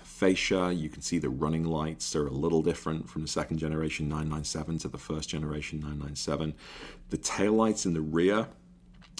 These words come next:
for better or worse, are very different. I call the, the, the, the headlights in the second gen nine nine seven the Spider-Man headlights, 'cause they look like Spider-Man's eyes. At least they do to me.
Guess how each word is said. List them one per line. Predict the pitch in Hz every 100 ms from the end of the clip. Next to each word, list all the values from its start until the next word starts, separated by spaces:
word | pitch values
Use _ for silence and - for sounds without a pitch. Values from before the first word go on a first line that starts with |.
| -
for | -
better | 82 82 87
or | 82
worse, | 80 82 87
are | 80
very | 92 85
different. | 80 82 - 110 117 - - - - -
I | 95
call | - 110 101
the, | 87 85 82 -
the, | 87 82 78 -
the, | - 50 -
the | -
headlights | 98 110 101 -
in | 87
the |
second | 80 104 - 87
gen | 90 95
nine | 95 95
nine | 92 92
seven | 98 92 98
the | 78
Spider-Man | - - 92 95 107 101
headlights, | 95 101 110 110 -
'cause | - 87
they | 82
look | 85 95 -
like | 87 76
Spider-Man's | - 87 87 87 85 82 -
eyes. | 76 78 90 123 - - - - - - - - - -
At | 90
least | 95 -
they |
do | 85 90
to | -
me. | 78 82 107